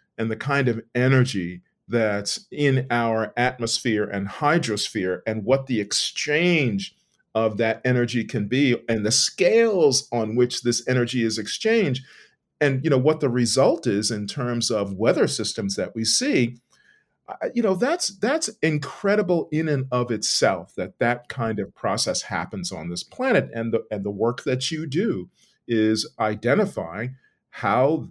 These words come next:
you know, those energy transfers take place and what the outcome effects are for those of us that sort of crawl around on the surface of the planet. And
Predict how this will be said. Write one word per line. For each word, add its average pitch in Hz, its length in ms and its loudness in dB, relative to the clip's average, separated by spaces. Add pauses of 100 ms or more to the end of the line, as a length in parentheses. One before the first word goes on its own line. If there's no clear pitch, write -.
you 123 120 0
know, 110 140 0
those 123 260 2
energy 135 420 -4
transfers 110 720 -6
take 101 280 -8
place 107 520 -6
and 104 200 -6
what 120 200 -6
the 117 320 -4
outcome 113 680 -4
effects 139 460 -6
are 92 260 -8
for 107 280 -4
those 117 300 0
of 113 80 -4
us 117 160 -2
that 117 240 0 (280)
sort 123 180 -4
of 120 80 -4
crawl 113 340 4
around 113 360 -2
on 120 100 -2
the 123 80 -2
surface 131 440 -4
of 135 100 -8
the 143 60 -14
planet. 196 480 -6
And 180 240 -12